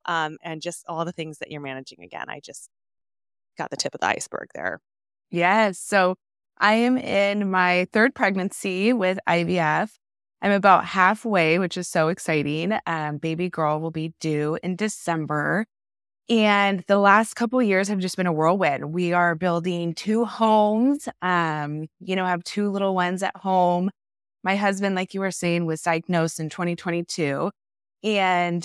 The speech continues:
Speaker 2: I've been keeping my company going, Home on Point, and taking on clients. I've had to slow down a little bit in the last year, but we're ramping back up. And it's just been,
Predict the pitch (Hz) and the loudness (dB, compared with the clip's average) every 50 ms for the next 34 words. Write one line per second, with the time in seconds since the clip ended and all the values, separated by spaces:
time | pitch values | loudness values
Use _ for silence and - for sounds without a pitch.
0 | - - 190 190 180 202 196 190 - - 214 - 220 214 208 208 202 196 - 214 | -4 -2 0 0 0 0 -2 -2 -4 -4 -4 -4 -2 -2 0 0 -2 -2 -2 -4
1 | 196 185 - 196 185 185 180 180 180 180 180 175 - 185 170 165 165 175 190 196 | -4 -4 -4 -4 -4 -4 -4 -4 -4 -6 -6 -2 0 2 2 2 2 2 0 0
2 | 185 175 160 156 160 190 185 - 180 156 156 170 214 - - - 165 165 160 156 | -2 -2 -2 -2 -2 -2 -4 -4 -4 -4 -2 -2 -4 -6 -6 -6 -4 -4 -2 -4
3 | 156 156 - - 190 - - 196 196 185 180 175 - 180 170 160 165 170 170 - | -4 -6 -6 -8 -8 -6 -2 -2 0 0 0 -2 -4 -4 -2 -2 -2 -2 -4 -6
4 | - - 180 180 180 - - 180 175 175 170 - - 180 175 165 - 175 170 170 | -6 -4 -4 -4 -4 -2 -2 -2 -2 -2 -4 -6 -4 -4 -4 -2 0 2 2 0
5 | 165 - - 170 170 190 247 330 381 359 208 - 165 156 170 170 - _ _ _ | 0 -2 -4 -2 0 0 2 2 2 0 0 0 0 0 0 -2 -6 _ _ _
6 | _ _ _ _ _ - 208 208 202 202 202 202 196 190 190 190 196 - - - | _ _ _ _ _ -4 0 0 2 2 4 4 4 4 4 2 0 -4 -10 -18
7 | - - _ - 185 190 190 190 180 160 156 156 170 190 - 185 - - 196 196 | -20 -16 _ -6 -2 0 2 4 4 4 4 4 2 4 4 2 2 2 0 0
8 | 190 214 208 202 202 - 214 208 202 208 196 190 185 - 226 175 170 165 170 - | 0 0 0 0 -2 -2 -2 0 2 2 2 2 0 0 0 0 0 0 0 -4
9 | - - 180 180 180 175 170 - 185 180 - - - - 202 190 185 170 170 170 | -6 -4 -2 -2 0 -2 -2 -4 -6 -8 -8 -10 -4 0 0 2 2 0 -2 -4